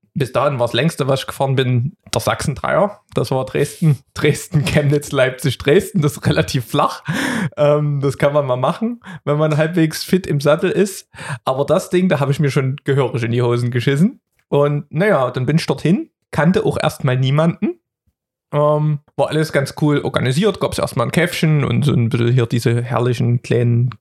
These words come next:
Schwa-, äh, Schokoküchlein, wo hier so Füllung drin ist. Ähm, und dann bin ich da halt so ein bisschen in die,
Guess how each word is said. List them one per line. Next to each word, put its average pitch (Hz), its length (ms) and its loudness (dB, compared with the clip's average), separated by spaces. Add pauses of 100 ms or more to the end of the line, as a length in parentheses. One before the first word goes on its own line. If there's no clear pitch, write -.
(140)
Schwa-, - 320 -2
äh, 113 260 0
Schokoküchlein, 131 1040 0
wo 127 100 0
hier 120 120 2
so 127 100 -2
Füllung 160 320 2
drin 151 220 -2
ist. 151 340 -2 (220)
Ähm, 117 640 0 (160)
und 123 680 -2 (640)
dann 147 160 2
bin 175 140 4
ich 165 80 -2
da 156 100 0
halt 147 140 0
so 151 80 0
ein 135 60 0
bisschen 139 220 2
in 135 180 0
die, 117 320 0